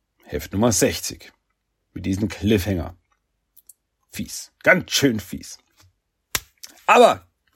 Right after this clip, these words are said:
legen wir gleich, legen wir gleich noch einen zu, einen, einen, einen drauf. Mit Teenage Mutant Ninja Turtles Volume eins Nummer einundsechzig, welches im Juli neunzehnhundertdreiundneunzig rausgekommen ist. Auf dem Cover, Cover, <laughs> auf dem Cover sehen wir die vier Turtles,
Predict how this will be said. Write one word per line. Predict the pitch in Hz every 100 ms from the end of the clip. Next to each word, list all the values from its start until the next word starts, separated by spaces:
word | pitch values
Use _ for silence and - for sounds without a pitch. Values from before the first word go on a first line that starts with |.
| - _ -
legen | 127 233 220
wir |
gleich, | 185 175 - - _ -
legen | 147 240 214
wir |
gleich | 185 170 175
noch | 151
einen | 113 139
zu, | 120 170
einen, | 120 135 127
einen, | - 120 110 110 104
einen | 98 110
drauf. | 175 170 175 - - - - - - - -
Mit | 190 254
Teenage | - 226 202 165
Mutant | 170
Ninja | 143
Turtles | 123 101 82
Volume | 107 147 123
eins | 120
Nummer | - 127 -
einundsechzig, | - 214 180 135 95 - -
welches | 113 127
im | 139 151
Juli | 120 120 180 170
neunzehnhundertdreiundneunzig | 110 98 98 92 92 87 95 101 110
rausgekommen | 107 92 92 90 78
ist. | 67 - - - - -
Auf | -
dem | 113
Cover, | 123 170 180 170 - -
Cover, | - 107 92 - 196 156 -
<laughs> | -
auf | -
dem | 107 92
Cover | - 180 120 127 135 - - - -
sehen | - - 202 208 156
wir | 175 185
die | 135 127 143 143
vier | - 127 95
Turtles, | 127 151 170 170 -